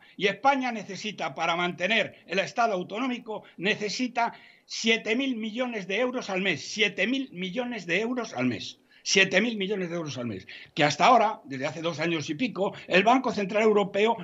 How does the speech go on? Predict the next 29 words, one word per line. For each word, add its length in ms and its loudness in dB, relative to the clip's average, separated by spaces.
nos 200 2
lo 100 4
daba 400 4
todo 380 0
a 120 0
interés 420 -2
cero. 260 -14
¿Me 140 2
quieres 300 -2
explicar, 560 -2
Javier, 500 -4
o 140 -6
me 160 -4
quiere 180 2
explicar 460 0
alguien 500 0
¿Cómo 280 6
narices 560 0
va, 180 -4
va, 220 -2
va 180 0
a 60 -4
conseguir 420 -2
España 460 2
siete 340 -4
mil 160 -4
millones 420 -2
de 120 4
euros 320 -4